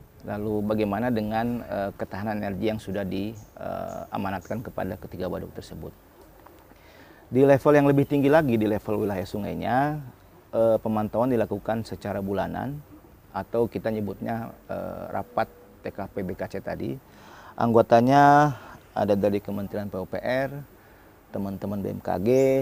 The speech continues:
teman-teman B P P T, eh, ketiga operator waduk tentu saja ada Saguling, eh, P T I P, kemudian ada Cirata, P J B, dan juga P J T dua. Serta ada P dua B pengatur beban untuk,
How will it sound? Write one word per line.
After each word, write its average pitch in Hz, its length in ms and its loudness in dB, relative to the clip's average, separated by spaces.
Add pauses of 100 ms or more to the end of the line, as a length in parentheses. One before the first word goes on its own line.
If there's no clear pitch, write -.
(300)
teman-teman 98 480 -8
B 101 80 -8
P 107 80 -8
P 95 240 -6
T, - 140 -2 (340)
eh, 98 680 -6 (180)
ketiga 110 400 2
operator 110 320 -2
waduk 104 480 0
tentu 101 160 -6
saja 104 400 -2
ada 92 400 -6 (640)
Saguling, 104 640 -2
eh, - 480 -12
P 60 80 -4
T 60 240 0
I - 160 -20
P, - 320 -6
kemudian 101 320 -2
ada 98 160 -2
Cirata, 101 560 -2
P 98 160 0
J 98 160 2
B, 113 80 2
dan 110 160 2
juga 104 160 0
P 107 160 0
J 101 80 0
T 95 160 -2
dua. 92 240 0 (640)
Serta 143 560 2
ada 107 320 0
P 117 160 0
dua 110 160 2
B 123 160 0
pengatur 107 480 -4
beban 104 320 0
untuk, 113 480 -6